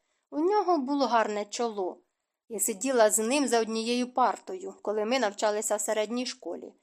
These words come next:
Це було під час Другої світової війни. І я згадала його чоло, гладке, без жодного прищика.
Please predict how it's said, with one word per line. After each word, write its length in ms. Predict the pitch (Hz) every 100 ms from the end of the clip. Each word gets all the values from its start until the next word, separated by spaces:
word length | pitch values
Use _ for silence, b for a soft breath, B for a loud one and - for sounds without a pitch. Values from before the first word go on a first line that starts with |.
| _ _
Це 160 | - 415
було 300 | 349 330 320
під 200 | 294 277
час 180 | 269 226
Другої 380 | 233 226 214
світової 640 | 214 214 208 214 208 214 202
війни. 460 | 226 214 185 147 - _ _ _ -
І 80 | 320
я 180 | 415
згадала 500 | 294 240 220 294 339
його 320 | 262 226 233 240
чоло, 540 | - 202 208 202 185
гладке, 640 | 190 196 185 - 330 381
без 240 | 302 208 190
жодного 440 | 247 294 233 208
прищика. 680 | - 202 202 - - - 190